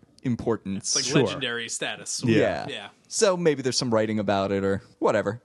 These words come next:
Speaker 2: Yeah.
Speaker 1: Or it's just described throughout the family.
Speaker 3: Yeah.
Speaker 1: Not sure. But yeah, this fight scene was amazing.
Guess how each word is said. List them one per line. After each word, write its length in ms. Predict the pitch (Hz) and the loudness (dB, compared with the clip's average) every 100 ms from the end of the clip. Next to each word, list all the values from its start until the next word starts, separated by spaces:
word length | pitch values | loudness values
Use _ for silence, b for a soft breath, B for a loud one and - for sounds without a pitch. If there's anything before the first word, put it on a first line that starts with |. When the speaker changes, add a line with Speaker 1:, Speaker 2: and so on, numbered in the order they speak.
| - | 0
Speaker 2:
Yeah. 140 | 156 | 2
Speaker 1:
Or 40 | 139 | 4
it's 80 | |
just 180 | 147 - - - - - 127 | 2 -2 -6 -20 -20 -14 -2
described 800 | 131 - 127 110 107 107 110 104 | 0 2 2 2 4 2 -2 -2
throughout 320 | 127 113 98 | 2 2 2
the 80 | 104 | -2
family. 440 | 107 98 101 104 | 0 -2 -4 -6
Speaker 3:
Yeah. 360 | - 170 101 87 - | 0 2 2 -4 -10
Speaker 1:
Not 200 | - 190 | -8 -6
sure. 300 | - 101 - - _ | -4 -4 -4 -8 _
But 160 | - 185 | 0 0
yeah, 160 | 123 - _ | -2 -6 _
this 140 | 220 - | -2 2
fight 220 | 160 - | 2 0
scene 140 | 110 | -4
was 100 | 101 | -6
amazing. 500 | 104 85 82 90 90 | -4 -4 -4 -8 -8